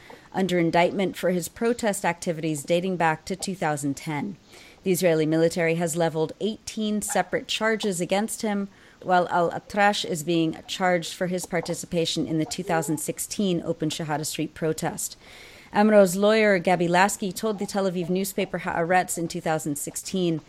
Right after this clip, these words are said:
that the sudden resuscitation of past events for which Amro was arrested and released at the time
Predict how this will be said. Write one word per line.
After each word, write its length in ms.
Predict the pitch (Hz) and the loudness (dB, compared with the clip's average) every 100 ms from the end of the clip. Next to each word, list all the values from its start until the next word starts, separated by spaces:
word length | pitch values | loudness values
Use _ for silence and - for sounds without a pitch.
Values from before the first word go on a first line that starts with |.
| - - | -20 -8
that 140 | 196 - | -8 -6
the 60 | |
sudden 400 | - 247 214 208 | -2 2 2 2
resuscitation 800 | 175 175 208 - 190 247 262 247 | 0 -2 -4 -4 -6 -2 -2 -2
of 140 | 190 - | -4 -4
past 320 | 185 185 - | -4 -2 -4
events 320 | 175 175 165 | 0 0 -2
for 120 | 196 | -2
which 220 | 175 165 - | 0 0 0
Amro 340 | 180 170 160 | -2 0 0
was 160 | 156 160 | 0 0
arrested 460 | 156 165 - 165 | -2 -2 -2 -2
and 160 | 165 160 | 0 -2
released 320 | 160 165 - | -2 -4 -4
at 100 | 147 | -8
the 80 | - | -8
time 380 | - 165 156 | -4 -2 -2